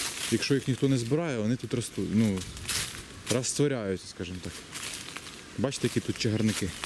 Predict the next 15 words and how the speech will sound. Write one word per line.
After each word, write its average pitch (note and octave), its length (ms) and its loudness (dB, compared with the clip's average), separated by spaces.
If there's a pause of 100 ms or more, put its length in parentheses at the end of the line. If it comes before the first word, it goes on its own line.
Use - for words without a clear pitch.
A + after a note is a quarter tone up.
(1600)
От A2+ 140 2
хто - 180 4
міг C3+ 160 6
би G#2+ 100 4
подумати, B2+ 440 4
що G#2 100 -4
тут A#2 220 -2
є A2+ 80 8 (640)
гриби? G2+ 360 6
Ну G#2 100 4
хто? - 240 0 (200)
От - 60 -2
подивіться. G2+ 460 2 (1000)
Просто D3 260 2
чагарники. A2 560 2